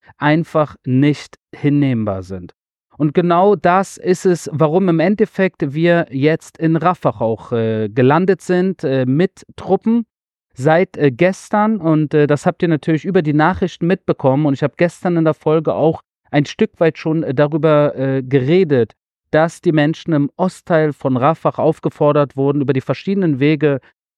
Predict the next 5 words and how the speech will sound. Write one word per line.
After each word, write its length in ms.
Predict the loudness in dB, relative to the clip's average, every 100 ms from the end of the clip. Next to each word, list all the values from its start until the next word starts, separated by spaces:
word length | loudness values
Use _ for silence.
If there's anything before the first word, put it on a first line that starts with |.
| _
Ost-Rafah, 1200 | -2 -2 -8 -20 _ -2 0 0 0 0 0 -2 -8
äh, 320 | 0 0 0 -6
zu 300 | _ -4 -4 0
evakuieren, 920 | 0 2 0 -2 -8 -4 0 0 0
beziehungsweise 880 | -4 -2 -2 -2 0 0 0 0 -2